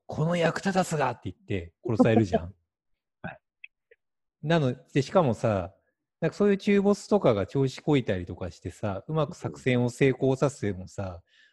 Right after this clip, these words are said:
Speaker 2: うん。
Speaker 1: 「お前の役目は終わった、死ね！」って言って殺されるじゃん。
Speaker 2: <laughs> ね。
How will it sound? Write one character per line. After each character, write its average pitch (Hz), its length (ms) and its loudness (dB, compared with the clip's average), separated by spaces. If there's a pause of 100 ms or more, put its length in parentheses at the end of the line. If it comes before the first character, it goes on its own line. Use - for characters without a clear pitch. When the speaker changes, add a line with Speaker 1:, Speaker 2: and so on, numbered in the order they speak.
Speaker 2:
う 120 40 -4
ん。 127 40 0
Speaker 1:
「お 139 40 2
前 175 220 6
の 175 100 4
役 165 260 2
目 180 120 2
は 123 60 -2
終 139 160 -2
わ - 60 -12
っ - 20 -20
た、 247 120 -2
死 - 160 -4
ね！」 156 160 0
っ 139 40 -10
て - 140 -20
言 107 80 -6
っ - 20 -20
て - 120 -16
殺 107 140 -2
さ 127 120 4
れ 117 60 6
る 113 80 4
じ 78 100 -8
ゃ 80 60 -12
ん。 82 100 -16 (320)
Speaker 2:
<laughs> - 720 -6
ね。 - 160 -6